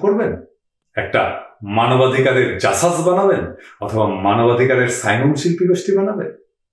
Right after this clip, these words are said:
ওইভাবে হবে না। আপনি প্রথমে একটা গ্র্যান্ড হিউম্যান রাইটস কনভেনশন করবেন ঢাকায়, দুনিয়ার সমস্ত রাইটস অ্যাক্টিভিস্টকে আপনি ডাকবেন, দাওয়াত করবেন। সেমিনার হবে গুম,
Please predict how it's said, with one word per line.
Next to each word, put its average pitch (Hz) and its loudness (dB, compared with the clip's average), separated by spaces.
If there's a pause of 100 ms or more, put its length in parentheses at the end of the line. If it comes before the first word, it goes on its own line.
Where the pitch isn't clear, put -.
(2250)
ওইভাবে 95 0
হবে - -14
না। - -20 (1300)
আপনি 117 0 (140)
প্রথমে 190 2 (440)
একটা - -2 (260)
গ্র্যান্ড 180 2
হিউম্যান 151 2
রাইটস 135 2
কনভেনশন 120 0 (100)
করবেন 110 0 (120)
ঢাকায়, - -8 (540)
দুনিয়ার 151 2 (200)
সমস্ত 190 0 (140)
রাইটস 135 0
অ্যাক্টিভিস্টকে 123 -2
আপনি 107 -4 (100)
ডাকবেন, 95 -8 (460)
দাওয়াত 131 0
করবেন। 82 -10 (460)
সেমিনার 131 0
হবে 117 2 (200)
গুম, 127 2